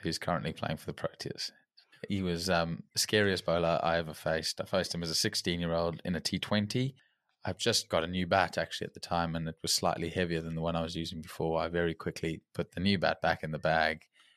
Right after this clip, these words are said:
took out the lighter one, and went out to face him. And he's about, I don't know, six foot three maybe, runs in from what looks like about a hundred meters, and you just think he's coming to take your head right off. And that was, uh,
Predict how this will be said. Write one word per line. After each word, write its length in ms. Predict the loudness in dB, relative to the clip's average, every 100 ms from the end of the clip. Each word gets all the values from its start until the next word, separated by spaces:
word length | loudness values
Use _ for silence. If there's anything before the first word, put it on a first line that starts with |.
| _ -4
took 200 | 0 2
out 140 | 2
the 80 | 2
lighter 360 | 4 4 2
one, 280 | -2 -2 0
and 220 | -2 -2
went 280 | -2 -4 -4
out 100 | -8
to 60 | -8
face 340 | -2 -2 0 -4
him. 100 | -4
And 220 | -4 -8 -14 _ _
he's 240 | _ 0 2
about, 340 | 2 2 0 -4
I 60 | -6
don't 120 | -6
know, 100 | -6
six 280 | -4 -4 -4
foot 160 | -8 -14
three 380 | -2 2 2 2
maybe, 460 | 2 2 2 0 -2 -14 -20 _ _
runs 300 | 2 4 0
in 300 | 0 0 -4 -8 -14
from 220 | -2 2
what 140 | 2 4
looks 200 | 4 4
like 160 | 2
about 140 | 4 2
a 40 |
hundred 280 | 2 0 -2
meters, 340 | -4 -2 -4 -4
and 200 | -4 -4
you 140 | -4
just 260 | -2 -2 -2
think 180 | -4 -6
he's 160 | -12
coming 260 | -6 -4 -4
to 80 | -2
take 160 | -4
your 100 | -2
head 160 | -4 0
right 200 | 0 0
off. 140 | -4 -8
And 140 | -10 -12 -18 -20 0
that 160 | 0
was, 200 | 2 -2
uh, 380 | 0 2 4 2